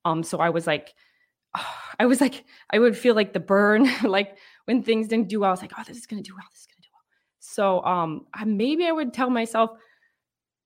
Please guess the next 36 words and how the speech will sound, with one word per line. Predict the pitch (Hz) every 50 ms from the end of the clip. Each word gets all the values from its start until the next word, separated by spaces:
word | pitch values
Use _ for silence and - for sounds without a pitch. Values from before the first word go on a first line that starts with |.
| _ - 175
"Just | - - 240 240 240 240 -
don't | 226 214 220 233 -
feel | - 247 226 226 220
bad | 202 - - 175 147 156 180 233 302 285 262 269 - - - -
in | - 240 247
those | 247 247 254 254 254
moments | 247 247 262 269 294 302 320 320 -
where | - 220 214 220 214 214 - -
it | 208 202 -
didn't | 220 233 226 196
hit, | 185 165 190 202 262 - -
because | - 196 - - 180 175 170 165 165 - _ _ _ _ _ _ _ _ _ _
just | - 180 190 185 - - - - -
sticking | - - - 233 233 226 196 185
with | 170 180 180 -
it | - 269 -
and | 196 180 170 - - _ - - -
continuing | - 202 185 - 208 208 208 196 185
to | 180 160
try | - - - 165 165 175 180 214 254 - -
is, | 190 175 165 165 - - - _ _ - 170 170 - - _ -
is, | 214 226 175 170 - - _ -
is | - 202 196
important," | 208 190 180 240 285 294 - - 123
'cause | - 180 170
that's | 165 170 175 - 180
what | 180 175 -
ended | 175 175 160
up | 160 160 -
working | 160 160 - - 185 175
for | - 156 156
me. | 151 151 - - _ _ _ _ _ _ _ _
So | - - - 208 180
I, | 151 180 190 - -
I | 202
suppose | 196 - - 233 - - - - - 226 233 233 208 196 202 196 -